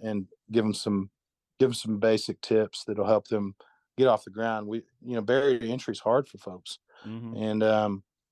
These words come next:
Speaker 1: you know, if we're gonna add new people into the field, let's make sure they do it right
Speaker 2: Mm-hmm.
Speaker 1: and that they are respectful of the resource, they're respectful of other hunters and fishermen. So there'll be that. And then, um, of course, if you come out, we'll,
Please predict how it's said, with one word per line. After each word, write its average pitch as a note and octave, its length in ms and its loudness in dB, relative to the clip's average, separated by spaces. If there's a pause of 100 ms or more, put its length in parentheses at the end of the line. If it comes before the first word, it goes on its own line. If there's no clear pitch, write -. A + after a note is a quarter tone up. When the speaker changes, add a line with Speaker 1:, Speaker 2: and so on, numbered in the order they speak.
(400)
Speaker 1:
you A2+ 80 -2
know, A2 60 4
if G#2 80 -4
we're A#2 100 4
gonna C#3 100 4
add B2+ 220 4
new A#2+ 160 -4
people A#2 340 -6
into G#2+ 140 -6
the F#2+ 80 -10
field, A2+ 320 0
let's G2+ 160 -6
make A2 140 -2
sure - 160 -2
they G#2 140 2
do G#2 120 0
it F2+ 100 0
right F#2 320 -2 (720)
Speaker 2:
Mm-hmm. G#2 140 -8
Speaker 1:
and G2+ 260 -4 (540)
that G#2 80 -2
they A2 100 4
are G#2 140 8
respectful G#2+ 480 2
of G#2 80 4
the G2 80 2
resource, G2 540 -4
they're G#2+ 100 -6
respectful G2+ 520 0
of G2 60 2
other F#2+ 180 2
hunters F#2+ 400 -4
and G2 120 -20
fishermen. G2 400 -12 (580)
So G#2+ 460 4 (400)
there'll A2 140 -4
be A2 80 4
that. A2 280 6
And A#2 100 -2
then, G#2 380 -6 (520)
um, G#2+ 320 -2
of G2 120 -14
course, B2+ 240 2
if - 60 -18
you A2+ 80 -18
come A2+ 180 2
out, A#2+ 240 2
we'll, A#2 240 -12